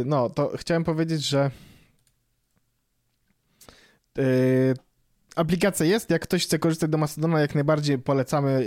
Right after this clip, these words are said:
e, bardzo fajnie. Wersja darmowa nie pozwala na, na tutowanie.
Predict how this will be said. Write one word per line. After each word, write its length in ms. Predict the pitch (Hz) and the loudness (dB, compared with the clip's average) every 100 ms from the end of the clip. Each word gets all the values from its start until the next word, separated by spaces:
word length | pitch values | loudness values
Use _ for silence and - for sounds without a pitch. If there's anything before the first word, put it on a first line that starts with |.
| 127 | 0
e, 60 | 127 | 0
bardzo 260 | 139 131 127 | 0 0 -2
fajnie. 360 | 165 180 180 | 0 0 0
Wersja 340 | 147 160 156 165 | 0 0 0 0
darmowa 380 | 151 151 156 | 0 0 0
nie 120 | 147 147 | 0 0
pozwala 360 | 143 139 143 | -2 0 0
na, 300 | 139 127 - | 0 -2 -4
na 200 | 135 135 | -2 -2
tutowanie. 720 | 127 190 185 208 196 196 196 | 0 -2 0 0 2 2 2